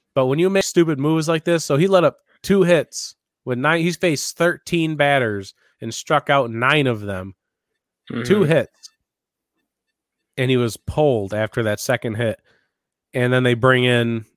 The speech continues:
Speaker 1: Anderson, I believe it was, who has been pitching horribly this World Series. He has been awful.
Speaker 2: Yeah.
Speaker 1: He, I, I realize that's normally their go-to guy, like, their second guy into their
Speaker 2: Mm-hmm.
Speaker 1: rotation. He's
Speaker 2: Yeah.
Speaker 1: supposed to be, like, if he's really dealing, he can go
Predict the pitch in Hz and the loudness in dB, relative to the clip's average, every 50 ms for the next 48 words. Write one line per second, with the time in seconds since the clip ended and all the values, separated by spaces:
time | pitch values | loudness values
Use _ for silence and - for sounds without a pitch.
0 | _ _ _ 123 120 117 127 135 143 143 135 - - 151 151 156 160 151 _ - | _ _ _ -2 0 0 2 2 2 0 0 2 0 0 0 0 -4 -8 _ -4
1 | - 135 131 135 147 147 143 143 143 143 151 160 151 - 135 131 123 123 113 110 | -4 -4 0 0 0 2 2 2 4 4 2 2 0 0 0 2 2 2 -2 -2
2 | 113 120 110 107 107 - - - 147 143 - - 123 107 101 95 90 _ _ _ | -2 -2 -2 -2 -6 -10 -8 -6 -6 -6 -6 -6 -8 -6 -8 -12 -16 _ _ _
3 | _ _ _ _ _ _ _ _ _ - - - - 226 240 233 220 175 123 107 | _ _ _ _ _ _ _ _ _ -20 -20 -6 0 4 4 6 6 6 4 2
4 | 104 98 95 87 82 _ _ _ _ _ _ _ _ _ _ _ _ _ _ 135 | 0 -8 -10 -10 -12 _ _ _ _ _ _ _ _ _ _ _ _ _ _ -6
5 | 110 - - 120 117 113 107 101 - - 131 123 107 98 92 90 90 - _ _ | -6 -4 -4 -4 -2 -2 -4 -4 -6 -4 -4 -2 -2 -4 -8 -10 -14 -16 _ _
6 | _ _ _ _ _ _ _ _ _ _ _ _ _ _ _ _ 240 294 269 202 | _ _ _ _ _ _ _ _ _ _ _ _ _ _ _ _ -2 -2 -2 -2
7 | 156 165 156 127 - - - 139 156 165 156 143 - - 98 123 117 113 110 107 | 0 0 0 0 -2 -4 0 2 4 4 4 2 -2 -8 -4 -2 -2 -2 -2 -4
8 | 110 117 175 185 - 165 156 151 - - 156 151 143 135 160 208 220 214 214 208 | -6 -8 -8 -6 0 0 0 0 0 0 0 0 0 0 0 -2 0 0 2 2
9 | 202 190 170 151 175 165 160 143 156 156 160 165 160 165 160 156 135 139 127 117 | 2 2 2 0 -2 -2 -2 -2 -2 0 0 2 2 0 0 0 2 0 0 2
10 | 127 135 139 131 - - 139 120 123 123 123 127 127 131 131 117 110 - - 113 | 2 2 2 0 -2 -4 -4 -2 0 2 2 2 2 0 0 -2 -4 -6 -6 -8
11 | 101 - - 135 113 - - 123 113 107 117 113 113 113 110 110 110 110 107 107 | -8 -6 -4 -6 -6 -6 -6 -8 -6 -4 -2 -2 0 0 -2 -2 -4 -4 -4 -4
12 | 107 107 107 107 101 - 113 104 107 107 - 123 120 117 - _ _ _ _ _ | -4 -4 -4 -6 -6 -6 -8 -8 -8 -6 -4 -4 -4 -4 -8 _ _ _ _ _
13 | _ _ _ 127 127 127 120 123 139 131 120 - - 127 127 123 127 127 127 123 | _ _ _ -2 0 0 2 4 4 4 2 0 -2 -4 -2 -2 -4 -2 -2 0
14 | 107 147 170 151 135 147 147 143 139 123 107 - 120 123 127 135 139 139 139 127 | 2 2 2 4 4 4 4 4 2 0 -2 -6 -2 0 2 2 4 4 2 2
15 | 123 135 127 127 123 113 107 120 127 131 127 117 | 0 -4 -4 -6 -6 -2 0 2 2 2 2 0